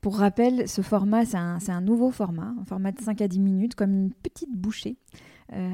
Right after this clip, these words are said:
avec des sujets actionnables qui vous mettent en réflexion, en mouvement, en action. Euh, j'ai reçu pas mal de messages de vous qui me partagiez ce que l'épisode vous avait inspiré, alors j'en suis ravie pour vous surtout, et ça me fait toujours plaisir, donc merci pour ce genre de messages.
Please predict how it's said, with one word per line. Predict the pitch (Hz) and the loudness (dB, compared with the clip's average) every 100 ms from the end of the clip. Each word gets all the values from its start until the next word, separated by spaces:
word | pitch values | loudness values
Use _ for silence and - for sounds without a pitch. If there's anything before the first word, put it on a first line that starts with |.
| - | -2
avec | 190 | -2
des | 196 208 | -2 -4
sujets | - 220 269 | -2 -2 -2
actionnables | 247 - 220 196 190 - | -4 -4 -4 -2 -4 -4
qui | 202 | -2
vous | 190 | 0
mettent | 220 294 | 2 2
en | 269 | 0
réflexion, | 214 202 214 - 190 196 196 | 0 -2 -6 -6 -4 -2 -2
en | 175 | -4
mouvement, | 180 214 214 202 190 | -2 0 2 2 2
en | 190 | -2
action. | 185 - - 190 - _ _ - - _ _ - | -4 -6 -10 -12 -14 _ _ -20 -20 _ _ -8
Euh, | 190 | -6
j'ai | 175 190 | -2 -4
reçu | - 240 | -4 -2
pas | 254 | 0
mal | 254 330 | 0 0
de | 269 | 2
messages | 208 202 202 214 185 - | 2 2 -2 -2 -6 -6
de | 196 | -2
vous | 196 214 | 0 0
qui | 240 208 | -2 -2
me | 185 | 0
partagiez | 196 190 202 190 208 | -2 -2 0 0 0
ce | 233 | 0
que | - | 0
l'épisode | 180 175 202 208 | 0 0 0 0
vous | 190 180 | 2 0
avait | 170 | 0
inspiré, | 180 - 185 175 202 - | -4 -6 -4 -4 -4 -4
alors | 175 180 | -6 -4
j'en | 180 | -4
suis | 196 - | -4 0
ravie | 196 202 196 247 - - _ _ | 2 2 2 -2 -4 -18 _ _
pour | - 196 | -2 0
vous | 196 202 302 _ | 0 0 -4 _
surtout, | - 190 - 247 294 _ _ _ | -6 -6 -4 -6 -6 _ _ _
et | - 190 | -4 -2
ça | 175 190 | 0 -2
me | |
fait | 180 208 | -2 -4
toujours | 214 - | -2 -4
plaisir, | - 196 170 190 | 0 0 0 0
donc | 175 170 | -2 0
merci | 202 208 226 | 0 0 -6
pour | 214 185 | -4 -4
ce | 180 | -2
genre | 175 | -2
de | 180 | -2
messages. | 160 151 165 - | -4 -6 -12 -14